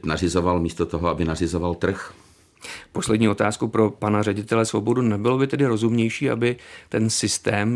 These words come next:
Speaker 2: nízkoenergetických staveb běžel na fázi větší dobrovolnosti,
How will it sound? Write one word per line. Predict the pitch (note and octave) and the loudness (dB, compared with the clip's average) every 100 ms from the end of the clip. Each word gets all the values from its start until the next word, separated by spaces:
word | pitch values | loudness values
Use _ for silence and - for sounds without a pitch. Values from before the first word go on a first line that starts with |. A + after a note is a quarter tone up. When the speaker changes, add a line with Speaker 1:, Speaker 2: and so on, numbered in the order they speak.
| A2+ | 0
Speaker 2:
nízkoenergetických | G#2+ - G#2 G2+ G#2 G#2+ A2 - A#2+ | -2 -2 0 0 -2 -4 -4 -6 -4
staveb | G#2+ G2+ G#2+ | -2 0 -2
běžel | G#2+ G2+ F#2+ G#2 | 0 0 0 0
na | G#2 G2 | 0 -2
fázi | - G2+ G2+ | -2 -2 0
větší | G2+ G2+ G2 A2+ | -2 -2 -2 -2
dobrovolnosti, | G#2 G#2 C3 G3 F#3+ E3+ - C3+ | -2 0 -2 -4 -4 -6 -8 -8